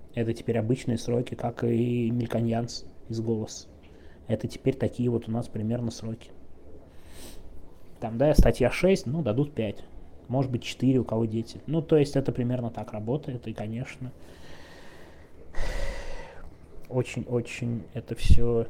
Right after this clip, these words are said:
тяжело, сложно осознавать. Э, твоя страна, да, на глазах вот прям закручиваются гайки и перемалывают людей. А мы тут такие афганцы,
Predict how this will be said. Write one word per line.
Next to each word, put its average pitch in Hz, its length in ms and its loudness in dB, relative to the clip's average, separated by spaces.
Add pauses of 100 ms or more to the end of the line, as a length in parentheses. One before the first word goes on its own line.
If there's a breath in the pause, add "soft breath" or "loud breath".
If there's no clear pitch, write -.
(180)
тяжело, 113 600 2
сложно 131 680 0 (1120)
осознавать. 120 640 0 (640 loud breath)
Э, 110 120 0
твоя 110 280 4
страна, 113 800 0
да, 127 340 -2
на 120 100 0
глазах 104 600 -4
вот 95 100 -8
прям 107 380 -8 (200)
закручиваются 117 720 -4
гайки 117 360 2
и - 20 -2
перемалывают 110 760 2
людей. 101 360 -6 (640 loud breath)
А 95 100 -6
мы 113 160 0
тут 143 180 -4
такие 113 440 -4
афганцы, 113 640 2